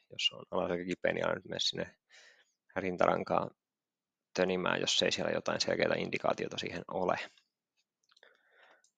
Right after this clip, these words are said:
Joo, semmonen toi on ihan kiinnostava, kiinnostava löydös, ja sanomistahan tostakin taas tulee. Mutta ei se mitään, katsotaan suorituskyvyn koosteista pari juttua. Tässä olisi palautteesta.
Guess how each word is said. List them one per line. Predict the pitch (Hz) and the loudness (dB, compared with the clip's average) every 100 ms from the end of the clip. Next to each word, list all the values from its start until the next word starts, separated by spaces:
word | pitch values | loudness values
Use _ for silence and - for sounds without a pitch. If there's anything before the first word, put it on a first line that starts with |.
| _ - | _ -4
Joo, | 104 123 98 | 0 4 4
semmonen | 98 92 - | 4 2 0
toi | - | 0
on | 87 | 0
ihan | 92 | 0
kiinnostava, | - 87 90 - 90 - _ _ - | -2 -2 -2 0 0 0 _ _ -6
kiinnostava | 110 107 - 90 | -4 -4 0 2
löydös, | 90 - - | 2 2 0
ja | 95 - - _ - - _ _ - | -2 -8 -18 _ -20 -20 _ _ -12
sanomistahan | - 92 92 - 104 | -4 -2 0 0 0
tostakin | 98 - 95 - | 0 -2 -2 0
taas | 95 92 | 2 2
tulee. | - 95 - - - - - - - - _ | 4 4 4 0 -18 -14 -14 -14 -18 -20 _
Mutta | 104 104 - - - _ _ _ _ | 0 0 6 4 4 _ _ _ _
ei | 117 | 2
se | 104 | 4
mitään, | 113 - 95 92 | 4 6 6 8
katsotaan | 104 110 104 | 8 8 6
suorituskyvyn | 120 113 - - 95 92 | 6 6 6 4 0 2
koosteista | 95 - - 87 - - _ _ | 2 4 2 2 0 -12 _ _
pari | 98 95 95 | 12 12 12
juttua. | 90 - _ 92 85 | 4 0 _ 6 8
Tässä | 87 - 95 | 8 6 8
olisi | 90 - | 6 6
palautteesta. | 101 95 90 - - 85 85 - | 6 8 6 4 2 4 4 6